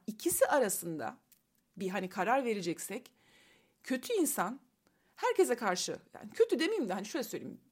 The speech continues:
bir olumsuz özelliği var. Huysuz, yalancı, inatçı, hep böyle, dışarıda da böyle.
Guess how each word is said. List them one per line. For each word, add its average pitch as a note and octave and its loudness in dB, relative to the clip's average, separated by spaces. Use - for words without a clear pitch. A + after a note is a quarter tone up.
bir G#4+ -8
olumsuz F4+ 0
özelliği C4 4
var. F#3 0
Huysuz, - -2
yalancı, F#3 0
inatçı, - -8
hep - -4
böyle, F#3 2
dışarıda G#3 -2
da E3+ -2
böyle. C#3 -4